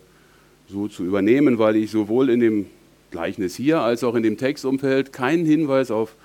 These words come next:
irgendwelche anderen au-, endzeitlichen Aussagen gefunden habe. Und habe aber andere Aussagen in anderen Kommentaren gefunden, die auch manchmal hilfreich sind.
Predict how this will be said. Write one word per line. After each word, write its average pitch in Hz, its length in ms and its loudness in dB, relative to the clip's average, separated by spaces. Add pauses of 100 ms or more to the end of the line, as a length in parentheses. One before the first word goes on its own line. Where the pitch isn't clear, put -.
(340)
irgendwelche 135 500 2
anderen 117 340 -2
au-, 92 140 -4
endzeitlichen 98 720 -6
Aussagen 95 540 -4
gefunden 113 540 -6
habe. 87 400 -10 (2750)
Und 123 140 -4
habe 131 180 -6
aber 127 320 -2 (1400)
andere 104 320 -4
Aussagen 95 460 -6
in 85 80 -4
anderen 110 320 -4
Kommentaren 90 640 -8
gefunden, 95 640 -6 (160)
die 95 100 -8
auch 92 140 -8
manchmal 110 380 -8
hilfreich 113 480 -4
sind. 101 280 -6